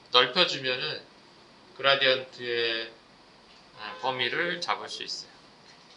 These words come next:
예, 사실은 요, 요 지금 동그랗게 밖으로 나온 요게 뾰족하게 나온 조절점이 사실은 이거예요. 그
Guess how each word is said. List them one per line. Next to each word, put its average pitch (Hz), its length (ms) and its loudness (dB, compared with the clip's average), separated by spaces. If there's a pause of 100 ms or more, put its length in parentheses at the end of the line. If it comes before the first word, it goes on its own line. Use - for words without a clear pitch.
(1200)
예, 107 160 -10
사실은 180 420 6
요, 147 380 4 (920)
요 135 160 -2
지금 123 320 -8 (680)
동그랗게 151 880 8
밖으로 123 340 4
나온 117 420 6
요게 104 640 -10 (200)
뾰족하게 147 420 2
나온 107 320 4 (1120)
조절점이 127 760 4
사실은 170 420 2
이거예요. 110 440 -2 (240)
그 98 240 -16